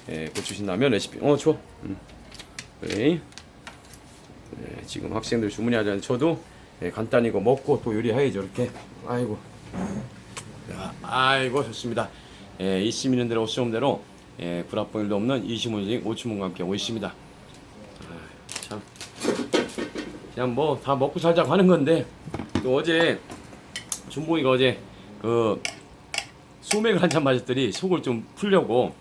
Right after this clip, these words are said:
예, 고추라면을 좀 시원하게, 정말 또 맛있게 끓였습니다. 아우, 얼큰하고 시원합니다. 다들 식사들을 하셨나 모르겠습니다. 계란을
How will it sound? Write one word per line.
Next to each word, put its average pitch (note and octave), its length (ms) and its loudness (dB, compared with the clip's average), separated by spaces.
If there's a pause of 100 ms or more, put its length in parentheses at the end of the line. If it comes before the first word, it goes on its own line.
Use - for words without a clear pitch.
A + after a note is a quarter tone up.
(160)
예, E2 300 -4
고추라면을 G#2+ 680 -2
좀 G2 160 -6
시원하게, - 920 0 (240)
정말 D#3+ 320 6
또 A#2 80 -2
맛있게 G2+ 400 0
끓였습니다. G#2+ 480 -4 (4000)
아우, A2+ 540 4
얼큰하고 G2+ 400 0
시원합니다. A2+ 500 -2 (1400)
다들 G2+ 160 -4
식사들을 C3 460 -2
하셨나 D3+ 260 0
모르겠습니다. A#2 480 -2 (920)
계란을 D3+ 480 6